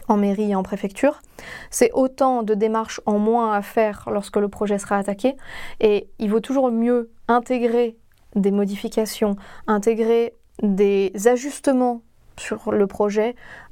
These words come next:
le plus tôt possible, plutôt que de le faire un peu dans la précipitation parce qu'on est acculé par un recours. Donc oui,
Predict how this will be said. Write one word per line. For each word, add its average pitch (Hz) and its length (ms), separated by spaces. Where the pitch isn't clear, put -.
le 220 100
plus 208 160
tôt 220 140
possible, 220 320
plutôt 254 240
que 254 100
de 214 80
le 202 80
faire 233 380
un 214 120
peu 254 140
dans 254 120
la 226 120
précipitation 226 840
parce 220 240
qu'on 233 180
est 226 120
acculé 214 340
par 220 140
un 196 100
recours. 196 440
Donc 208 300
oui, 233 420